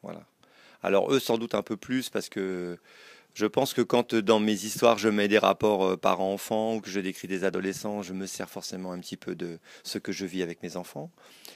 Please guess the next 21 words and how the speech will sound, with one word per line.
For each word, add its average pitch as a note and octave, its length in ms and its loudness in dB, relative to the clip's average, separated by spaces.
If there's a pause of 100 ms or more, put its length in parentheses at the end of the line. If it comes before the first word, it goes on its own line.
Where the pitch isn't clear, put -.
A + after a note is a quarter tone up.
(120)
Mais G#2+ 60 0
je G#2+ 120 0
pense A#2+ 220 0
que A#2+ 100 -2
je G2 80 -2
me G2+ 140 0
sers G2+ 220 -4
tout G#2+ 220 -8
autant, G#2 520 -6
euh, E2 160 -10 (420)
de G2 160 0
mon A2+ 160 4
expérience A2 580 0 (140)
de G2+ 140 -2
moi A2 280 0
adolescent G2+ 580 -2
vis-à-vis F2+ 360 -6
de F#2 60 -6
mes F#2 100 -4
parents. B2+ 540 -6
Euh, F2 500 -6